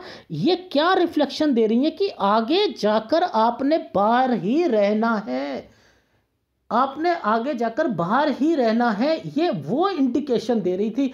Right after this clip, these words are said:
और आप सोच रहे हो कि ये मेरे हाथ में कोई चीज़ें लगी है, मल्टीपल इनकम के साइन आपको पता लग रहे हैं। अब देखो, ये रेखाएं जब तक माइग्रेशन रेखाएं नहीं होंगी, तो आप बाहर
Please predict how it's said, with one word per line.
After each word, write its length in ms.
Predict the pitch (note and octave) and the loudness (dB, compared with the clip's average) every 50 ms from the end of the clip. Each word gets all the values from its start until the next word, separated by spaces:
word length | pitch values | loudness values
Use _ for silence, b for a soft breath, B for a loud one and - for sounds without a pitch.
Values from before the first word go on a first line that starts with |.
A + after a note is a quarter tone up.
| B B - | B B -2
और 220 | - C#4+ D4 - - | -2 -2 -2 -2 0
आप 360 | G3+ A3 B3+ D4+ F4 E4+ - | 0 2 2 2 2 2 0
सोच 360 | F#4+ - - B3 A#3 A#3 A#3+ | -2 0 0 0 0 0 0
रहे 120 | B3 B3+ C4 | 0 0 2
हो 120 | D4 D#4+ | 2 0
कि 140 | D#4 D#4+ E4+ | 0 0 0
ये 100 | E4+ D#4+ | 0 2
मेरे 380 | A3+ F#3 F3 G3 A3+ C4 C4+ C4+ B B - | 2 0 0 0 0 0 0 -2 B B -6
हाथ 320 | - F3 G3 G#3+ G#3+ G#3+ | -2 0 0 0 -2 -2
में 240 | G#3 A3+ C#4 D4 D4 | -2 -2 -2 -2 -2
कोई 160 | - G#3+ B3 | -2 -2 -2
चीज़ें 320 | A3 - G3 F#3+ F#3+ B3+ B3 | -2 -4 -6 -4 -2 0 0
लगी 200 | G#3+ F#3+ G3 C4+ | 0 -2 -2 0
है, 60 | D4 | 0
मल्टीपल 800 | B3+ E3+ E3 F#3 G#3+ G#3 - - E4+ E4+ - - D4+ D4 C#4+ - | 0 0 0 0 -2 -2 -2 -2 -2 -2 0 0 -2 -2 -2 -2
इनकम 340 | G#3 G#3+ G#3+ G#3+ C4 C4 B3+ | 0 0 0 0 0 -2 -2
के 180 | B3 - D4 C#4 | -2 -2 -4 -4
साइन 400 | C#4+ - F#3+ F#3+ A3 B3+ C#4 C4+ B B B B | -2 -2 -2 0 0 0 -2 -2 B B B B
आपको 460 | - F#3 G3 G3 - G#3 G3 - C#4+ A#3+ | -2 0 0 0 -2 -4 -4 -2 -2 0
पता 280 | - G#3+ G3+ - G3+ | 0 -2 -2 -2 -4
लग 200 | - - F#3+ F#3 | -4 -4 -6 -8
रहे 120 | G3 G3+ G3+ | -8 -10 -10
हैं। 60 | B B B B - | B B B B 0
अब 180 | E4 D#4 B3 | 0 0 0
देखो, 460 | G3 D#3+ A3+ B3 B3 C#4+ C4+ - - - | 0 0 -2 0 0 0 -2 -2 -4 -8
ये 480 | D3 C3+ C#3+ E3+ B3 C#4+ E4 F4 F#4+ F4+ | -12 -6 -2 0 2 2 4 4 4 4
रेखाएं 720 | C#4 B3 B3 A#3 A#3 - A3+ B3 B3+ C#4+ D#4 D#4 A3+ D3 | 4 2 0 0 0 0 0 2 2 2 2 0 0 0
जब 280 | - F#3+ G3 G3 - - | 0 -2 -2 -2 -2 -4
तक 160 | G3+ F#3+ - - | -4 -2 0 0
माइग्रेशन 640 | G#3 G3 F#3+ G3 G3 F#3+ G#3 A3 G#3+ G#3+ - C#4+ C#4 | 2 2 2 2 2 2 2 0 0 0 0 0 0
रेखाएं 400 | G#3 G#3+ G#3 G#3 - A#3+ B3+ B3+ | 0 0 0 -2 0 0 0 2
नहीं 380 | A#3+ G3+ F3 G3+ G#3 B3+ D4 C4+ | 2 0 0 0 0 2 2 0
होंगी, 400 | A#3 C4 C#4 C#4 C#4+ E4+ E4+ E4 | 0 0 0 0 2 0 0 0
तो 320 | - - - - - - | -2 -6 -12 -6 -4 -4
आप 380 | - - - B3+ D4 D#4 - D#4 | -2 0 0 0 0 0 0 -2
बाहर 360 | A3 D3+ D#3+ F3+ A#3 - - | -4 -2 0 0 0 0 0